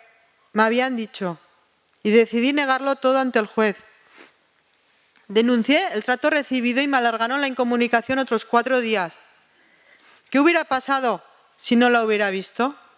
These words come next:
En la cárcel me vio un médico a los dos días, por la rendija de la puerta de la celda de aislamiento. Lo único que me dio fue suero.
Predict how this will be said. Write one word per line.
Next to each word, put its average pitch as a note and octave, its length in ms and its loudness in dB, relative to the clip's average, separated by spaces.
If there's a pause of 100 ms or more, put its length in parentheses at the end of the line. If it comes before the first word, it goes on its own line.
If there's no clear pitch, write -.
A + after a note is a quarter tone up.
(3250)
En A#3 120 6
la A#3 100 4
cárcel E4+ 520 -4 (300)
me A3 140 4
vio C#4 160 4
un D4+ 80 0
médico D4 340 0
a D#4+ 60 2
los A#3 200 -2
dos B3 220 0
días, G3+ 460 -2 (520)
por A3 120 2
la A3+ 140 4
rendija A3+ 460 0
de C#4+ 80 0
la A#3+ 140 0
puerta C4 340 -2
de C4+ 40 0
la A3+ 120 0
celda C4 300 -2
de B3+ 60 0
aislamiento. G3+ 680 -2 (560)
Lo A3 160 4
único C4+ 300 2
que C#4 160 -4
me B3 160 -2
dio C4 180 0
fue C4 200 -2
suero. F#3 460 -2